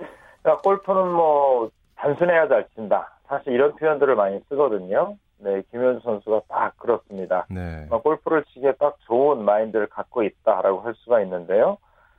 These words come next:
Speaker 1: 어, 경기를 이렇게 하는 거 보면 항상 긍정적인 것만 생각을 하게 됩니다. 그러니까 이번에
Speaker 2: 음.
Speaker 1: 에비앙 챔피언십에서 일 라운드에서 육십일 타를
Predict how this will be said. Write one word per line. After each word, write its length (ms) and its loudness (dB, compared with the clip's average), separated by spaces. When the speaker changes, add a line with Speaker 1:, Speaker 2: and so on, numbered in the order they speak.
Speaker 1:
어, 240 4
경기를 400 0
이렇게 160 -6
하는 200 -2
거 120 0
보면 260 0
항상 420 0
긍정적인 720 0
것만 280 0
생각을 280 -2
하게 160 0
됩니다. 460 -10
그러니까 180 2
이번에 200 2
Speaker 2:
음. 400 6
Speaker 1:
에비앙 280 4
챔피언십에서 880 0
일 180 4
라운드에서 880 2
육십일 500 -2
타를 260 -2